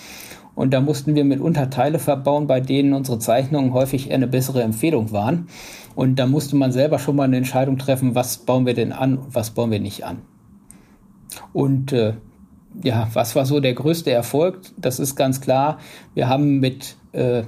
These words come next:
ja, den Mitarbeitenden in der Entwicklung, die zum Teil erst wirklich wenige Monate dabei waren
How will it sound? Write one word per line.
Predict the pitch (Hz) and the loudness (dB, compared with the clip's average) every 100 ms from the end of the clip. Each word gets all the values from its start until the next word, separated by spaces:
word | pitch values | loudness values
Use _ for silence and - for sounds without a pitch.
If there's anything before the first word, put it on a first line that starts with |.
| 113 - - - _ - - - | -8 -20 -20 -20 _ -20 -20 -8
ja, | 127 139 | -2 0
den | 120 120 | 0 2
Mitarbeitenden | 165 175 156 143 147 151 135 139 | 0 2 2 2 2 0 0 0
in | 151 | 0
der | 139 | 2
Entwicklung, | 127 156 165 165 135 | 0 -2 -2 -2 -2
die | 131 | -2
zum | 131 131 | -2 -2
Teil | - 135 135 | 0 0 0
erst | 123 - - | -4 -4 -6
wirklich | 131 120 110 110 131 | -4 -4 -6 -8 -2
wenige | 170 226 196 156 | 2 2 2 2
Monate | 139 135 165 202 156 147 | 2 2 2 2 0 -2
dabei | 127 113 120 160 170 | -2 0 2 0 2
waren | 117 110 120 147 | 2 2 0 -2